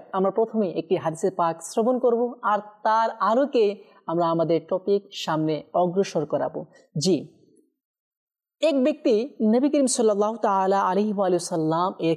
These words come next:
খেদমতে হাজির হয়ে, উপস্থিত হয়ে আরজ করল, "ইয়া রাসূলুল্লাহ সাল্লাল্লাহু আলাইহি ওয়াসাল্লাম,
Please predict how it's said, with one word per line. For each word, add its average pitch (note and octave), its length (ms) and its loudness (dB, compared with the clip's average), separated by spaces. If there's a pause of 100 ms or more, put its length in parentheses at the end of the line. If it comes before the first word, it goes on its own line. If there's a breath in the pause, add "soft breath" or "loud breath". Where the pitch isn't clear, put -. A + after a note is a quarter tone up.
খেদমতে G3 680 -2 (240)
হাজির F#3 440 0
হয়ে, E3+ 320 0 (120)
উপস্থিত B3+ 500 -2
হয়ে F#3 300 0 (380 loud breath)
আরজ A#3 320 -2
করল, D3+ 240 0 (180)
"ইয়া D#3+ 220 2
রাসূলুল্লাহ F3 680 -2
সাল্লাল্লাহু E3+ 600 0
আলাইহি F3 160 2
ওয়াসাল্লাম, F3 480 0